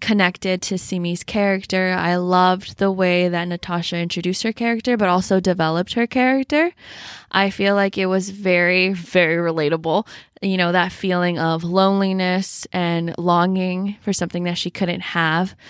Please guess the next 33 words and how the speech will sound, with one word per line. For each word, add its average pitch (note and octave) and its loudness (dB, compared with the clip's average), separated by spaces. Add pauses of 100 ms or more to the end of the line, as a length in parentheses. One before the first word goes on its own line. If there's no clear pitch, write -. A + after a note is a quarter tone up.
(720)
And F#3+ 4
Cola's D4+ 2
character G#3 2
as F#3+ 0
well, F#3 2
I F#3 2
thought F3+ -2
was F#3 0
done F3 -2
so G#3 0
well. F3+ 2
Like, F3+ -4
I F3 2
ended F3+ 0
up F3+ -4
really F3+ 2
loving F3 2
him. F3 0
I F3 0
love E3+ 2
how E3+ 0 (340)
he G3 -2
just F#3+ 0
kinda F#3 2
has, F3 2
like, E3+ 2
this E3+ 0
big F3+ 0
brother F3+ 2
feel A#3 0
to B3+ 0
him, B3 2
like, F#3 -2